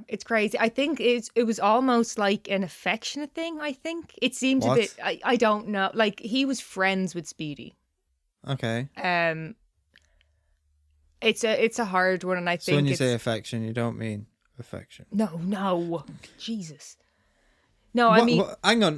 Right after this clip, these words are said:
Speaker 2: No, no, no. What, why am, why are you giving me that look for assuming something like that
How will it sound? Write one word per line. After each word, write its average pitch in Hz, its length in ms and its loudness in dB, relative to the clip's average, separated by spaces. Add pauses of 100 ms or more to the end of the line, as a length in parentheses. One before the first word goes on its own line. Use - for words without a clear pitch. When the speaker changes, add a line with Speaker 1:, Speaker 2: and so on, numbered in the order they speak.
(100)
Speaker 2:
No, 190 120 2
no, 175 120 4
no. 135 60 -2
What, 139 360 -2
why 170 160 6
am, 180 260 2 (140)
why 151 220 2
are 185 40 4
you 180 140 6
giving 165 240 2
me 160 160 0
that 147 260 0
look 135 380 -2 (420)
for - 160 0
assuming 143 520 2
something 139 360 0
like 123 280 2
that 131 320 2